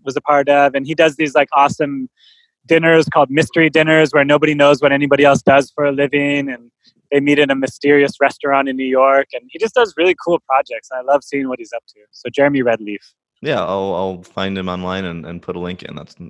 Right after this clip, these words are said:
Speaker 2: he looks interesting. Um, all right, number five, if you could tell your younger self one thing, what would that be?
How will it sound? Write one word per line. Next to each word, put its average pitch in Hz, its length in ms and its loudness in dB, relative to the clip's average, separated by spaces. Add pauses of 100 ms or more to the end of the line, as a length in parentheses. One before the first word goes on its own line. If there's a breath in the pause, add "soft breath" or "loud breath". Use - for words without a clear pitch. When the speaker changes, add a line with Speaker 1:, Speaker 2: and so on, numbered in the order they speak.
Speaker 2:
he 98 80 -12
looks 85 200 -14
interesting. 85 480 -20 (720)
Um, 98 220 -2
all - 60 -2
right, 123 120 -2
number 120 220 -2
five, 101 340 -4
if - 180 -12
you 107 80 -6
could 113 160 -6
tell 110 240 -4
your 104 140 -2
younger 104 260 -4
self 90 400 -8
one 95 240 -4
thing, 85 280 -10
what 80 100 -12
would 85 100 -10
that 76 160 -12
be? 71 120 -12